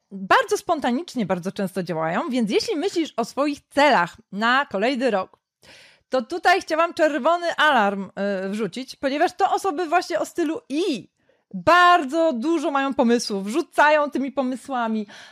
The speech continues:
ale niekoniecznie chcą je rozpisywać w jakieś tam plany i je realizować. Więc tutaj, moi drodzy, wszyscy, wszystkie osoby o stylu I,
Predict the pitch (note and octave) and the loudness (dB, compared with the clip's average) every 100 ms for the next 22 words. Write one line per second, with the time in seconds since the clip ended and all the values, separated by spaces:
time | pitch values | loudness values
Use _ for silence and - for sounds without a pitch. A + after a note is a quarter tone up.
0 | _ _ - F#3+ G3+ G#3+ A#3+ C4+ D4+ C#4+ | _ _ -12 -8 -4 -2 0 2 2 0
1 | C#4 D4 E4+ F4+ F4+ F4+ F4+ E4+ D4+ F4+ | -2 0 0 -2 -2 -2 -2 -2 -4 -4
2 | - D#4 F4+ - C4+ D4 E4+ E4+ D#4 - | -6 -2 -2 0 2 2 4 2 0 -6
3 | C#4+ - D4+ D4 E4+ F#4 - G#3+ _ _ | -8 -2 -2 2 0 0 -6 -16 _ _
4 | - G3 B3 C#4 D4+ C#4 - C4 C4 C#4+ | -12 -6 -6 -2 -2 -2 2 4 6 4
5 | E4 - C4 D4+ D4 C4 C#4+ B3 G#3+ G3 | 0 0 4 6 6 6 4 2 4 4
6 | G3+ B3+ C4+ B3 - E4+ F4 D4 C#4 C#4 | 2 -2 -2 -2 -6 -2 0 0 0 -2
7 | A3 B3 G3+ B3 D#4 G4 - E4 D4+ - | -2 -2 -2 -2 -4 -6 -6 -6 -6 -4
8 | C4+ G#3+ D#4+ - C#4 C#4 A3+ A#3+ B3+ A3+ | -4 -4 -8 -4 -4 -2 -4 -6 -6 -8
9 | - G#3+ | -6 -6